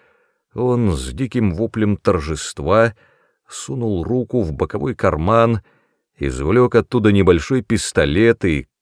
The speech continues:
крепко зажав его, направил в упор на отца. «А, ты не знал, что у меня есть эта штучка,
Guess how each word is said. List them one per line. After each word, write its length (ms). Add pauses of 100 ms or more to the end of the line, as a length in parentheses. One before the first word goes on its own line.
(160)
крепко 480
зажав 540
его, 440 (640)
направил 540
в 140
упор 480
на 180
отца. 480 (1900)
«А, 920 (680)
ты 220
не 160
знал, 440
что 200
у 40
меня 220
есть 300
эта 200
штучка, 680